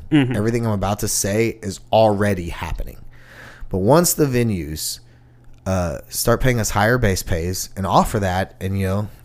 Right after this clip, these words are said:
Speaker 2: at, at every stage they have, whether it's a f-,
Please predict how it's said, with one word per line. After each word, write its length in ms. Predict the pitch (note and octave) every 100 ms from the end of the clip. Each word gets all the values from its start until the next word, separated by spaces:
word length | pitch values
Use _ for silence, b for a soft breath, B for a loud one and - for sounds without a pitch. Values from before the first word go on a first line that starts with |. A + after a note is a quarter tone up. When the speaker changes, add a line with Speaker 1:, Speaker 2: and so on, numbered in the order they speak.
| -
Speaker 2:
at, 180 | F#2
at 220 | - G2+ - b b b b b - -
every 320 | A2+ A2+ A2
stage 420 | - A2 G#2+ G2+
they 160 | G2+ F#2+
have, 380 | A#2 A#2 G2
whether 260 | F#2+ F#2+ F#2+
it's 140 | F#2 E2+
a 40 |
f-, 180 | D#2+